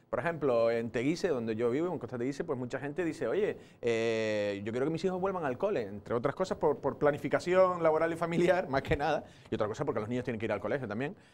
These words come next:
Y la cuestión es que, por ejemplo, un municipio como Aria, si supuestamente, eh, puede que alguna tarjeta pueda estar allí, pero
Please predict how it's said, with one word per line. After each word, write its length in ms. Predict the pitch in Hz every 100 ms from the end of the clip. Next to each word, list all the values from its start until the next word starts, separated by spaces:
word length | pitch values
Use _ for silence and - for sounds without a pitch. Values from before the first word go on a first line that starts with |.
| _ - -
Y 400 | 170 170 165 156
la 140 | 151
cuestión 260 | 151 156 185
es 80 | 190
que, 100 | 202
por 140 | 190
ejemplo, 220 | 185 190
un 20 |
municipio 340 | 165 160 175 160
como 280 | 165 165 165
Aria, 360 | 175 226 285 - -
si 240 | - - 139
supuestamente, 1160 | - 120 156 156 160 165 143 110 104 107 113
eh, 120 | 110 101
puede 180 | - 147
que 60 | 147
alguna 220 | 151 156
tarjeta 500 | 143 156 156 151 143 -
pueda 220 | 156 160
estar 260 | 156 170 - - _ _ -
allí, 240 | 160 190
pero 320 | 214 254 269